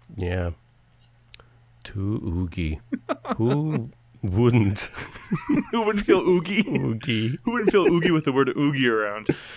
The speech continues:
Speaker 1: Right.
Speaker 2: Yep.
Speaker 1: Um,
Speaker 2: So, of course, the ma-,
Speaker 1: but
Speaker 2: the main character, Misery, or not, not Mis-, I keep on going to call her Misery, <laughs> Annie. <laughs> She, she,
Speaker 1: She's
Speaker 2: she
Speaker 1: not the main character.
Speaker 2: She, you don't think she's the main character of this film?
Speaker 1: Fuck no.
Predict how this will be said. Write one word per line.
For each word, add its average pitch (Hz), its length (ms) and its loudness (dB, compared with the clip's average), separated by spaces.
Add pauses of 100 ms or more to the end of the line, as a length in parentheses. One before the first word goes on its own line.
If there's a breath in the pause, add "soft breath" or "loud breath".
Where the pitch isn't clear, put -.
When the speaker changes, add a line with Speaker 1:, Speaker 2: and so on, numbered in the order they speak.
(300 loud breath)
Speaker 1:
Right. 120 600 0 (300)
Speaker 2:
Yep. 123 260 -2 (460 soft breath)
Speaker 1:
Um, 98 340 -4
Speaker 2:
So, 156 160 4
of 139 100 0
course, 143 280 2
the 151 80 0
ma-, 139 120 2
Speaker 1:
but 143 80 8
Speaker 2:
the 139 60 4
main 131 200 0
character, 113 540 0 (100)
Misery, 110 340 -6
or 110 180 0
not, 113 220 -4
not 175 320 0
Mis-, 123 160 -4
I 151 60 0
keep - 140 -4
on 320 60 0
going 185 200 2
to 143 60 -2
call 160 140 4
her 117 40 2
Misery, 107 600 -4
<laughs> - 40 -10
Annie. 147 400 2 (380)
<laughs> 214 380 -2
She, 180 320 -4 (200)
she, - 60 -6
Speaker 1:
She's - 280 2
Speaker 2:
she 403 80 4
Speaker 1:
not - 160 0
the 185 60 6
main 117 260 6
character. 95 600 2 (800 soft breath)
Speaker 2:
She, - 180 -8
you 180 40 0
don't 240 100 4
think 254 120 0
she's 214 100 -4
the 220 60 -4
main 220 140 0
character 220 240 0
of 214 40 -10
this 220 140 -6
film? 240 260 -4 (720)
Speaker 1:
Fuck - 540 0
no. 101 360 4